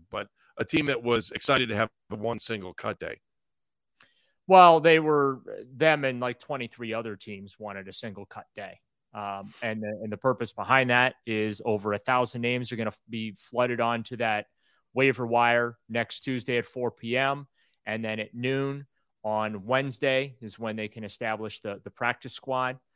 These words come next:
Speaker 2: which is comprised of sixteen players. And, uh, you know, they figure the more names on that list, that's less time for teams to be able to go through, right, and, and pick some guys off that you wanna be able to bring back, uh, to your, uh, practice squad.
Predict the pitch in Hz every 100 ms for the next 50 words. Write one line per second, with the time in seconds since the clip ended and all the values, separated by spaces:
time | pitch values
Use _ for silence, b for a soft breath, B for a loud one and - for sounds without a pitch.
0 | _ _ 95 92 - 104 - 110 95 113
1 | 117 - 104 127 113 - 110 - 135 135
2 | 131 127 - _ _ _ 113 113 113 113
3 | - 113 110 110 - 113 107 101 113 -
4 | 127 117 113 147 156 160 160 160 151 156
5 | 151 160 196 202 - 131 - 143 143 -
6 | 139 139 127 131 - 147 131 113 135 131
7 | 127 131 127 - 147 160 170 135 139 151
8 | 160 131 120 123 117 - 143 - 143 120
9 | 131 131 - 131 135 - 120 123 131 131
10 | 117 120 127 123 113 123 113 101 123 135
11 | 151 _ b b b b - 131 131 127
12 | - 151 143 143 139 139 131 127 - 139
13 | 139 139 - 151 147 147